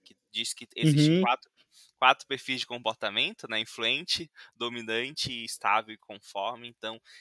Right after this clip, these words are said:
Speaker 1: aí já é uma linha interessante pra gente compreender. Inclusive, eu falei isso pro, eh, pro Uber que me trouxe, né? Que ele tava
Speaker 2: Ah, que legal.
Speaker 1: indeciso no que que ele ia, ele ia estudar.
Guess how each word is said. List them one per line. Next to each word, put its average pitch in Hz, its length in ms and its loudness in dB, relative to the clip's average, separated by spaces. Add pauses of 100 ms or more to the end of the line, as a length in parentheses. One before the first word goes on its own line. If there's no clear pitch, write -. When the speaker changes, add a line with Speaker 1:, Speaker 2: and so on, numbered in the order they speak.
Speaker 1:
aí 107 320 0
já 131 140 0
é 131 40 4
uma 139 200 4
linha 135 260 -6
interessante 131 800 -4
pra 120 180 -10
gente 120 300 -10
compreender. 113 800 -6 (280)
Inclusive, 139 440 -6
eu 151 80 -10
falei 139 260 0
isso 131 280 -6
pro, 131 380 -12 (460)
eh, 110 420 -12 (360)
pro 127 160 -10
Uber 135 320 -2
que 135 100 -12
me 123 120 -8
trouxe, 95 480 -6
né? 73 160 -8
Que - 100 -14
ele 92 80 -8
tava 107 240 0
Speaker 2:
Ah, 117 60 -10
que - 20 -10
legal. 113 80 2
Speaker 1:
indeciso 110 580 0 (440)
no 127 140 -8
que 135 180 0
que - 160 -6
ele 135 360 -4
ia, 135 380 2 (460)
ele 113 180 -6
ia 120 120 2
estudar. 98 680 -2